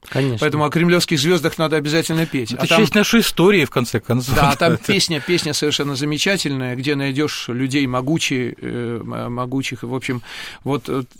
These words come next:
Speaker 2: там, э, просто и там и о, и о войне говорится, и о героях, и о кремлевских звездах, обо всем. И, э, э, э,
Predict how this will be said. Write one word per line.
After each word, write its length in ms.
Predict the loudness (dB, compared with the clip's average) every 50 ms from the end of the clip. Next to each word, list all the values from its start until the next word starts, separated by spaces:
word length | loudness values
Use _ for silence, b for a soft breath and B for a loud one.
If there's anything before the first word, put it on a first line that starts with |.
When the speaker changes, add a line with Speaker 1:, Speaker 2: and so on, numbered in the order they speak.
| 0
Speaker 2:
там, 280 | 2 4 4 4 2 -2 -4
э, 420 | -6 -4 -4 -2 -2 -2 -4 -4 -6 -6 -6 -2
просто 320 | 0 2 2 2 0 0 0
и 120 | 0 0
там 200 | 2 0 0 0 -2 -2
и 100 | -2 0
о, 180 | 0 0 -2 -2
и 160 | -2 0 0 0
о 120 | 0 0
войне 320 | 0 0 0 0 0 0
говорится, 560 | 0 0 0 0 0 0 -2 -2 -4 -4 -4 -4
и 60 | -4
о 80 | -4
героях, 640 | -2 0 0 2 4 4 4 4 2 0 -2 -6 -6
и 60 | -6
о 60 | -6 -4
кремлевских 520 | -4 -2 0 0 0 -2 -2 -2 -4 -2
звездах, 420 | -2 0 0 -2 -2 -4 -6 -6
обо 200 | -4 -4 -2 -4
всем. 300 | -4 -2 -4 -4 -6 -8 -10 B B B B B B B -4
И, 280 | -2 2 4 4 4 2 0 _ _ _ _ -8
э, 720 | -4 -2 0 0 0 0 0 0 0 0 0 -2 -2 -4 -4 -4
э, 380 | -4 -2 -2 -2 -2 -4 -6 -8 _ _ -10
э, 120 | -10 -10